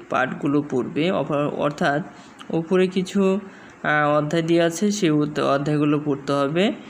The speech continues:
এবং চারজন প্রধান ফেরেশতার নাম ও তাদের কাজের বর্ণনা সুন্দর করে লিখবে। আমরা উত্তরটি দেখে নেব যে আসলে উত্তরটি কী।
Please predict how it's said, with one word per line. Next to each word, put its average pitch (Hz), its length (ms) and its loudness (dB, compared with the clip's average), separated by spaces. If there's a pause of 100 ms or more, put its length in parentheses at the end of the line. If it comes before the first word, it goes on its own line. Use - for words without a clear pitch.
(500)
এবং 180 600 2 (440)
চারজন 196 580 2
প্রধান 170 440 0
ফেরেশতার 165 520 0
নাম 143 440 0
ও 139 160 -2 (100)
তাদের 135 360 0
কাজের 143 380 0
বর্ণনা 135 600 0
সুন্দর 147 460 -2
করে 151 360 0 (160)
লিখবে। - 500 -6 (720)
আমরা 151 480 0 (420)
উত্তরটি 147 440 -4
দেখে 139 300 -2
নেব 156 260 0
যে 165 140 0
আসলে 135 300 -2
উত্তরটি 131 420 -4
কী। 151 360 0